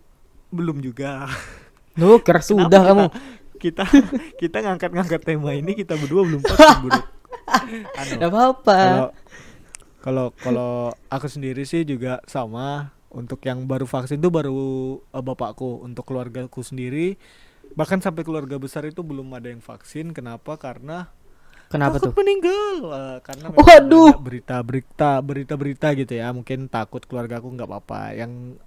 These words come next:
Speaker 1: vaksin pun itu cuma bapakku, karena bapakku yang nyari uang gitu kan. Ya masa kalau
Speaker 2: Oh, iya,
Speaker 1: semuanya
Speaker 2: iya.
Speaker 1: nggak divaksin, nanti bapakku, kami makan apa di rumah?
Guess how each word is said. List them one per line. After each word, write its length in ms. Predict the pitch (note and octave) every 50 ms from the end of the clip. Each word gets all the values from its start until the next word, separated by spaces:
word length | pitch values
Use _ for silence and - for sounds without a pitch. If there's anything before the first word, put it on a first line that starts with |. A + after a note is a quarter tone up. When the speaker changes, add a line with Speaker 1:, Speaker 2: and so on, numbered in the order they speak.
| _ _ _
Speaker 1:
vaksin 440 | - C3 C3 - - - E3+ D#3+ D#3
pun 220 | - F#3+ G3 F#3
itu 320 | E3 C#3+ - - F3+ F3+ _ _ - - - - - - -
cuma 220 | - - C#3 C#3
bapakku, 480 | B2+ A#2+ B2+ - - D#3 E3 - - C#3+
karena 320 | C3+ C#3 C3+ C3+ D3+ D#3+
bapakku 420 | D3+ C#3+ C3 - C3+ C3+ C3+ - D#3+
yang 360 | D#3 D3+ D3 D3 C#3+ D3+ - _ - _ _ _ _ _
nyari 640 | - C3+ C3 C3 C3 C3+ C3+ C3 C3 C3 C3 C3 B2+
uang 300 | - D3 D#3 D#3 D#3 D3
gitu 220 | C#3 C3+ A#2 C3+ C3
kan. 400 | B2+ C3+ C#3+ D3+ D#3 E3 E3 E3 E3+
Ya 180 | E3 C3+ B2+
masa 400 | B2 B2 B2+ C3+ C3+ D#3 D3+ C#3+ - _
kalau 200 | - D3 D3 D3+
Speaker 2:
Oh, 20 |
iya, 80 | D#3 D3+
Speaker 1:
semuanya 260 | D3+ D3+ D3 C#3+ C#3
Speaker 2:
iya. 120 | C3+ C3+ C3
Speaker 1:
nggak 140 | C3 B2+ B2+
divaksin, 640 | C#3 C3 - C3+ C3 - - - D3 D3 D#3 D#3+ E3 F3+ G3 G3+ - - _ - - - - G#3+ -
nanti 160 | - D#3+ E3
bapakku, 460 | F3+ F3+ F3 D#3 D#3+ D#3 D#3 - F#3 F#3 E3+ D#3+ - _ _
kami 240 | - - D#3+ D#3+ F3+
makan 360 | F3+ E3+ D#3 D3+ D3 E3 -
apa 100 | - A#3
di 120 | A#3 - -
rumah? 400 | - - A#2 A2+ A2+ A2+ A2+